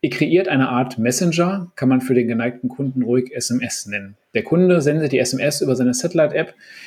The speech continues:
die kommt bei euch an und wird je nach Netz übers jeweilige Gateway weitergeleitet. So ein Programm zu schreiben ist jetzt nichts Wildes.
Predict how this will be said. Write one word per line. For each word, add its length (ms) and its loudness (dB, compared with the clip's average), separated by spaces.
die 100 4
kommt 220 0
bei 80 4
euch 200 2
an 200 2
und 180 2
wird 200 0
je 120 2
nach 160 -2
Netz 280 -2
übers 340 0
jeweilige 380 2
Gateway 540 -2
weitergeleitet. 800 -4
So 120 0
ein 140 0
Programm 340 0
zu 100 0
schreiben 380 0
ist 160 -4
jetzt 200 0
nichts 280 -2
Wildes. 480 0